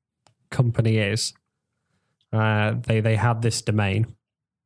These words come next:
Uh, the On to was previously called the Duck Corporation. So if you type duck dot com, you are redirected to on to dot com.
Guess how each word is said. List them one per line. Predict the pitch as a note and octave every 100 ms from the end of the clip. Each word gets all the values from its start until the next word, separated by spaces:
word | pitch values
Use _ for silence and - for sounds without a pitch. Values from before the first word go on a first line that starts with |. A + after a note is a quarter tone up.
| _ _ _ _ - -
Uh, | A2+ G2+ G2 G2 G2 G#2 G#2 G#2 G#2+
the | A2 A2
On | C#3 C#3
to | - C3
was | A#2+
previously | - A#2+ A2+ A2+ A2+
called | A2+ A2
the | G#2+
Duck | - - - C#3+
Corporation. | - A2 G2+ A2 A2 - A2
So | - G#2
if | -
you |
type | A2 - A2+ A#2+
duck | B2 -
dot | - G#2
com, | - A2 A2+
you | G#2+
are | G#2+
redirected | G#2+ G#2 G#2 G#2 - G#2+ G2+ - _ _ _ _
to | - A2+ G#2 G#2+
on | - A2 G#2
to | - A2+ G#2+
dot | G2+ -
com. | - G#2